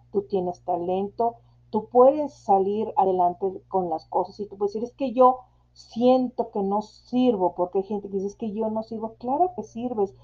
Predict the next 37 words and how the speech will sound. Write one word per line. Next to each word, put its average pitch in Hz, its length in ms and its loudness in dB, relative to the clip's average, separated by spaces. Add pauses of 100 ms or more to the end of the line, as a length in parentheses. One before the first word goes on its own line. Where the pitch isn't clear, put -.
(220)
Yo 247 120 0
no 311 140 -2
sé 277 300 -6
quién 262 220 -6
te 269 100 -2
metió 226 340 -6
eso 226 180 -6
en 233 100 -4
la 196 160 -4
cabeza 196 460 0
de 196 120 -2
que 180 220 -4 (340)
no 202 280 0
puedes 208 680 2
o 185 140 0
no 185 220 -2
sirves 190 540 -2
o 185 40 -6
no 185 220 -2
puedes 190 200 -2
realizar 180 440 -2
ninguna 175 420 -4
situación. - 640 -8 (480)
Aquí 269 520 4
lo 320 60 2
importante 190 640 0
es - 80 -10
que 214 140 -6
tú 247 300 -6
tomes 233 360 4
la 214 140 2
decisión 190 640 -4
de 240 80 -2
separarte 220 720 0
de 240 60 -6
esta 220 200 -12
persona 180 680 -6